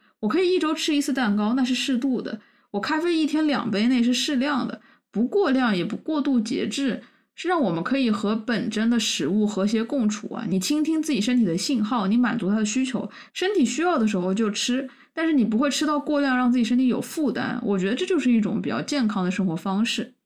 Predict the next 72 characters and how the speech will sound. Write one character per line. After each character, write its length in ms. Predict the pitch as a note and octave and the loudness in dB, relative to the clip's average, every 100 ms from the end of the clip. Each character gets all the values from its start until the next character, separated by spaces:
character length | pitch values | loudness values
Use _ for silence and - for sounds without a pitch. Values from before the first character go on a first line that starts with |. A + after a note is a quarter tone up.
| _ | _
但 160 | G#4 | -2
是 420 | F#4+ F#4 C4 A#3+ - _ - | 0 0 0 -2 -10 _ -2
我 60 | A3 | 2
们 140 | B3 | 2
想 100 | D#4 | 2
想 100 | E4+ | 2
这 80 | C4 | 0
些 140 | C4+ C#4+ | 0 -2
工 280 | D4 D#4 | -2 0
业 160 | F4+ E4 | 2 2
食 200 | B3 A3+ | 2 0
品， 200 | A3 G3 | 0 -2
它 140 | G#3+ | -2
宣 220 | C#4+ F#4 F#4 | -2 -2 0
扬 180 | A3 | 0
的 180 | A#3+ B3+ B3+ - - | 0 0 -4 -16 -4
并 200 | G4 C4 | 0 2
不 160 | F#3+ | 2
是 120 | A#3+ | 2
一 120 | C#4+ B3+ | 2 0
种 180 | - | -2
健 180 | - C#4+ | -2 0
康 160 | B3 C4 | 2 2
的 120 | C4 | 0
节 360 | B3+ - B2 F#3 | 0 -2 -2 -2
制。 440 | G#3 C#4+ B3+ - _ _ - | -2 -2 -2 -6 _ _ -4
你 260 | C#4+ F#4+ B3 | 0 4 4
以 60 | |
为 120 | C#3+ D#3+ | 2 2
它 140 | G#3+ | 2
是 100 | A3 | 2
节 240 | G#3+ - | 0 -2
制， 340 | - - E3+ - _ - | -4 -4 -6 -8 _ -4
你 140 | D#4 | 0
以 40 | C#4 | 2
为 140 | F#3 | 4
它 140 | G#3+ | 2
说 240 | G#3 A3 G#3+ | 2 0 -2
，“哦， 140 | G#3 G3 | 0 0
我 160 | F3 | 0
今 160 | F3 G#3+ | 2 2
天 160 | G#3+ | 2
就 100 | G#3+ | 2
是 100 | A3 | 2
可 140 | G#3 G3 | 0 0
以 80 | G3+ | 0
减 180 | F#3+ | 0
少 160 | F#3 F3+ | 0 0
糖 200 | F3+ D#3+ | -2 -2
的 80 | F#3+ | 0
摄 180 | - A3+ | 0 0
入”， 160 | G3 G#3 - - | 0 -2 -10 -8
但 120 | A4+ | -4
这 80 | G#4+ | -2
并 220 | A4+ A4+ C#4+ | 0 2 2
不 80 | |
是 140 | A3 G#3+ | 2 2
节 220 | - - | 0 -2
制， 180 | A#3 G3+ | 0 0
这 140 | D4+ | 0
是 100 | F4+ | 0
一 100 | E4+ | 2
种 160 | C#4 F#3 | 2 0
更 160 | D4+ | 0
大 160 | D4 C4 | 0 0
的 60 | A#3+ | 0
心 240 | - F4+ | 0 0
理 80 | F#4 | 0
上 160 | A3+ | 2
的 80 | F3+ | 0
放 320 | G#3 D#4 B3 | 0 0 0
纵。 240 | F#3 - | 0 -4